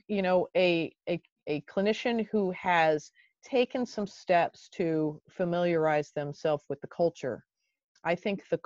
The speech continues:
culture of law enforcement is probably the biggest thing when it comes to working with first responders. And understanding that culture is absolutely key, um, if you're going to be working with first responders. You know,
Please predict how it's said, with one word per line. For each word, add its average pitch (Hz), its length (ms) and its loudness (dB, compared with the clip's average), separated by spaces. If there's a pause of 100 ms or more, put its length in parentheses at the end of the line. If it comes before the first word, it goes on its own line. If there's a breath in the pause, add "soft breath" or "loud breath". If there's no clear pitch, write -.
(160)
culture 262 560 -2
of 160 140 -6
law 160 220 0
enforcement 151 600 -6
is - 180 -14
probably 165 420 -2
the 151 120 -6
biggest 160 720 -2 (440)
thing 151 300 -2
when 151 140 -4
it - 100 -12
comes 151 280 -8
to 147 100 -4
working 139 340 -6
with 123 180 -12
first 135 240 -8
responders. 139 760 -10 (320 soft breath)
And 165 160 -2
understanding 175 720 -2
that 143 180 -6
culture 151 400 -2
is - 180 -8 (180)
absolutely 160 760 -2
key, 139 480 -6 (360 soft breath)
um, 147 340 -4
if - 160 -10
you're 151 80 -6
going 147 220 -6
to 160 100 -8
be 151 160 -4
working 143 380 -4
with 131 120 -10
first 139 260 -6
responders. 147 600 -6 (400 soft breath)
You 170 80 -2
know, 151 240 0